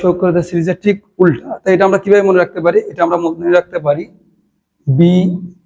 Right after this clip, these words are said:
যা, এটা কিভাবে মনে রাখতে পারি? বি যা, এটা হচ্ছে যা বি। তার মানে উপর থেকে নিচে গেলে বিজারণ বিভব বাড়ে, আর নিচ থেকে উপরে গেলে জারণ বিভব বাড়ে। এটার যেহেতু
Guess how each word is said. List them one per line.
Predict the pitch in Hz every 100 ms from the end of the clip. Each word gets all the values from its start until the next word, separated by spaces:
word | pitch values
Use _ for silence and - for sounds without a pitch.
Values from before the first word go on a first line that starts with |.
| _ _ _ -
যা, | 139 143 143 - - _ _ _ _ _ _
এটা | 151 160 160 -
কিভাবে | - 170 175
মনে | 170
রাখতে | 175 175
পারি? | 175 160 147
বি | 175 214 - _ _ 147
যা, | 143 139 -
এটা | 160 175
হচ্ছে | 175 - 196 196 - - 135
যা | 156 180 180 151
বি। | 160 110 - _ _ _ _ _ _ _ _ -
তার | 160 170
মানে | 170 175 - - - _ _ _ _
উপর | 175 185 185
থেকে | 196 190
নিচে | 180 190 175
গেলে | 185 202 240 - 170
বিজারণ | 170 180 170
বিভব | 170 156
বাড়ে, | 139 120 - _ _ _ _ _
আর | 151 175
নিচ | 175 180
থেকে | 190 190
উপরে | 175 180
গেলে | 180 175
জারণ | 165 156
বিভব | 151 156 139
বাড়ে। | 131 - - 170
এটার | 190 160 151 - _ _ _ _ _ _ -
যেহেতু | 143 165